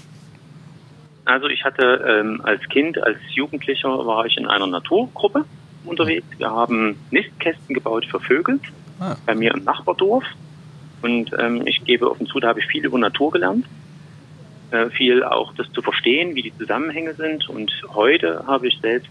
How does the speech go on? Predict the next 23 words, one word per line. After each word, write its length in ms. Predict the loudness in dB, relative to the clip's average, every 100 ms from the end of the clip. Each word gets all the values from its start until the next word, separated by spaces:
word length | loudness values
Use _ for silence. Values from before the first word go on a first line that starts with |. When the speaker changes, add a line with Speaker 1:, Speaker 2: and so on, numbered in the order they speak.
| -8 0
Speaker 1:
auch, 400 | 0 0 -4 -16 -8 -2
ähm, 300 | -2 -2 -8
drei 440 | -2 2 4 4 2 -8 -14 -14 2
Vogelhäuschen 680 | 2 2 2 2 2 0
bei 100 | -2
mir 120 | -4 -6
im 120 | -4
Garten. 200 | -6 -6 -16 -10 -10 -6
Speaker 2:
Okay, 160 | -4
also 180 | -4 -2
jetzt 440 | -2 -2 -8 -12 -12
sowohl 260 | -4 0 2
verstehen 420 | 2 4 4 4
als 200 | 2 0
auch 260 | -2 -4 -2
das 240 | -4 2
Herz 220 | 2 4
mitgenommen, 520 | 0 2 0 2 0
also 140 | -2 -2
die 80 | 0
Liebe 260 | 2 0
zur 140 | 0 0
Natur, 460 | 0 -2 -4 -2